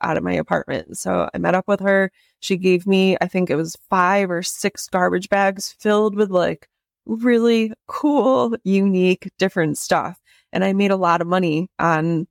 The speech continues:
the items that she gave to me. And she knew that I was gonna resell them and she didn't care. She didn't have the time, the means, or the desire to do it herself. She could have, of course, but she didn't want to.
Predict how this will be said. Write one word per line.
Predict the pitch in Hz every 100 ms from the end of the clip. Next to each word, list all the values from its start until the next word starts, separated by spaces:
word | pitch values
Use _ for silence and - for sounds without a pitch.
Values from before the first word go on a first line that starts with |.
| -
the | -
items | 165 160 170
that | 175
she | - 160 165
gave | 151 151
to | -
me. | 143 143
And | 147
she | 214
knew | 226 220
that | 208 208
I |
was | 190 196
gonna | 208 202
resell | 196 202 202 196
them | 170 170
and | 160
she | 170
didn't | 175 143
care. | 180 -
She | -
didn't | 208
have | 180
the | 196
time, | - 196 196 196 226 _ _ _ -
the | 160 170 180 175 170 165 165
means, | 180 196 208 208 220 208
or | - 185 185 190
the | 170 170
desire | 160 170 190 247 170 180
to | -
do | 175
it | -
herself. | 180 180 - 208 -
She | -
could | - 349
have, | 254
of | 170 -
course, | 190 190
but | -
she | -
didn't | 185 196
want | 175 170 -
to. | 165